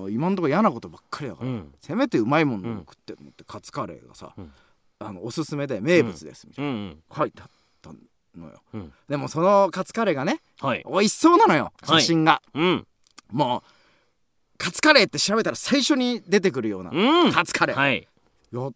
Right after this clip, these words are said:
Speaker 1: やって頼んでさ、
Speaker 2: はい。
Speaker 1: 買って。それも、それも八百円ぐらいしたけどね。あんな四百円ぐらいの雰囲気。
Speaker 2: それはするけどね。
Speaker 1: あ、そう。
Speaker 2: カツはね。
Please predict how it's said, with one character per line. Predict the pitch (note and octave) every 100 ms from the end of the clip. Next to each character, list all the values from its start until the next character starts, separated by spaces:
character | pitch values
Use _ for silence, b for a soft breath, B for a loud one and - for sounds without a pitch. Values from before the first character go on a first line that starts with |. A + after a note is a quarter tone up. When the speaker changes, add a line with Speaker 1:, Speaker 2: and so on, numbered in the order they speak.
| _ -
Speaker 1:
や | C3
っ | A2+
て | B2
頼 | D3 E3+ F3
ん | A#2+
で | E2+
さ、 | G#2+
Speaker 2:
は | - B2+
い。 | -
Speaker 1:
買 |
っ | _
て。 | - -
そ | - F#3
れ | D#4
も、 | F4 B B -
そ | G#3
れ | E4+
も |
八 | D4+ A3+
百 | E4+ E4+
円 | E4+
ぐ |
ら | D#4
い | -
し |
た | F3
け | C#3+
ど |
ね。 | A2+ F3+ - _ _ _ _ _ _ _ _ _ _ -
あ | G#3+
ん | D4+ D4+
な | C4+ B3 F#3
四 | F3+ A3+
百 | A3+ G3+ A#3
円 | A3
ぐ | A3
ら |
い | E3
の | C3
雰 | D3 D3
囲 |
気。 |
Speaker 2:
そ | D3
れ | F#3+
は | F#3
す | -
る | G#3+
け | F#3
ど | D#2+
ね。 | F#2+ A#2+ - _ _ _ -
Speaker 1:
あ、 | C#3+
そ | - -
う。 |
Speaker 2:
カ | - C3
ツ | -
は | D#2+
ね。 | - E3+